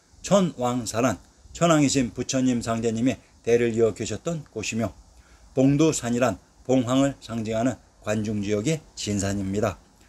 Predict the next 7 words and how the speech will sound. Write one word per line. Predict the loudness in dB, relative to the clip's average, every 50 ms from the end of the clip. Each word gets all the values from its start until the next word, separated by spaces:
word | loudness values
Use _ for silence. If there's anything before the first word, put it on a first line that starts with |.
| _ -20 -20 -20 -20 -4 2
만중산으로 | 4 6 6 6 4 2 2 2 0 0 0 0 0 0 0 -2
둘러싸인 | -2 0 0 0 0 0 0 0 0 -2 -4
관중을 | -6 -6 -4 -2 -2 0 2 2 0 0 -4 -12 _ -20 -6
봉상이라고 | -2 -2 -2 0 0 0 0 0 0 0 -2 -4 -4 -4 -4 -6 -6 -6 -8 -12 -20 -20 -16
합니다. | -10 -6 -4 -4 -4 -4 -4 -6 -8 -8 -12 -14 -20 _ _ _ _ _ _ _ _ _ _ _ _ _ _ -4
중산, | 0 2 2 4 4 4 2 2 0 -4 _ _ _ _ _ _ _ _ _
함경도 | -4 -2 0 0 2 2 2 2 2 2 0 -2